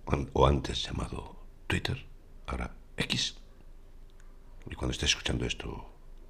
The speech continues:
y puedes hablarle, puedes decirle al presidente de los Estados Unidos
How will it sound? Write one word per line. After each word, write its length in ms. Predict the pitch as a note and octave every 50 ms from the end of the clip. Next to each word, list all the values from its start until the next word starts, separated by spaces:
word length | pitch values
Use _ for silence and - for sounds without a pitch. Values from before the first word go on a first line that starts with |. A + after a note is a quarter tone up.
| - - -
y 260 | - - - - - - - - - - - - - - - - - - - - - - - - - - - - - - - - - - - - - - - - - - - - - - - - - - -
puedes 220 | - F2+ - -
hablarle, 640 | C#2+ B1+ B1+ C2 C#2 - - - - - - - - - - - - - - - - - - -
puedes 200 | - G2+ F#2 -
decirle 400 | - - - F2 D#2 - - -
al 80 | - -
presidente 400 | - - - - C2 C2 C2 -
de 100 | - -
los 80 | - -
Estados 280 | - - - - -
Unidos 640 | - - - - - - - - - - - -